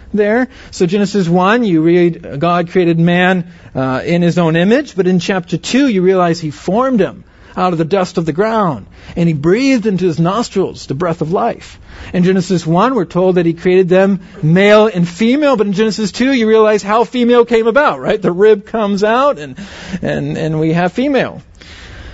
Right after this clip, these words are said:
In the same way, both Genesis one and two instruct us regarding God's, uh, man's role.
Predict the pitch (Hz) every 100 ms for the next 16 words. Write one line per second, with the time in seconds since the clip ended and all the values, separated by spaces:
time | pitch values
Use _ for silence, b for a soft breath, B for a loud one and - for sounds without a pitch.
0 | B B B - - 147 143 - 175 185
1 | 180 160 151 151 156 151 156 170 175 170
2 | 143 147 165 165 151 143 - 165 151 143
3 | - 190 190 - 139 - 156 151 156 160
4 | 151 151 151 147 147 139 - - - 135
5 | 165 170 156 147 - 131 147 175 165 127
6 | 123